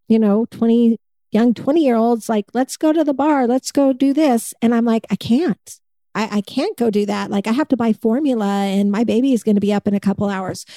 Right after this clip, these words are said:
So I'm stuck between them, and then I'm stuck between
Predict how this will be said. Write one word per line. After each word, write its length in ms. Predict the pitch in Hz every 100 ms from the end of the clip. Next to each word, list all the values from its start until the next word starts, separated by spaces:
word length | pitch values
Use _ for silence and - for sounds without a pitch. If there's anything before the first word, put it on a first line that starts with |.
| - -
So 460 | - 277 247 247 - _ _ -
I'm 100 | 247
stuck 300 | - 294 -
between 460 | 240 - 240 214
them, 480 | 202 349 233 208 262 _ _ _ _
and 160 | 220 240
then 80 | 277
I'm 160 | 269
stuck 480 | 247 - 277 277 -
between 800 | 247 - - 247 240 233 226